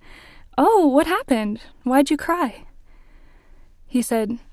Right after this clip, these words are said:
"Because they had God's love, and they would not give it to me." I think about sweet little James often as a kind of heart check for myself.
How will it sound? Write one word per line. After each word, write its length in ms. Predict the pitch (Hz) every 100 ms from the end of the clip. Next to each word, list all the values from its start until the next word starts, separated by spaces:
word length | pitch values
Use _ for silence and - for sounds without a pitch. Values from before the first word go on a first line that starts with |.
| - - - - - - -
"Because 320 | 240 254 247
they 140 | 262
had 280 | 285 277 285
God's 320 | 262 247 240 214
love, 420 | 220 247 277 - - -
and 120 | 220
they 80 | 214
would 200 | 220 226
not 240 | 240 240
give 160 | 208 202
it 120 | 214
to 140 | -
me." 260 | 196 196 - - - - - - - - - - - - - - - - - - - - - - - _ - - _ - - - -
I 120 | 240
think 200 | 285 330
about 300 | 320 277 -
sweet 320 | - 226 233
little 240 | 233 220 202
James 480 | 202 208 226 233 -
often 560 | 214 208 - 202 202 196 - - -
as 140 | 233
a 40 | 220
kind 220 | - 247
of 80 | 220
heart 320 | - 226 -
check 300 | - 190 -
for 140 | -
myself. 600 | 202 196 - 196 190 -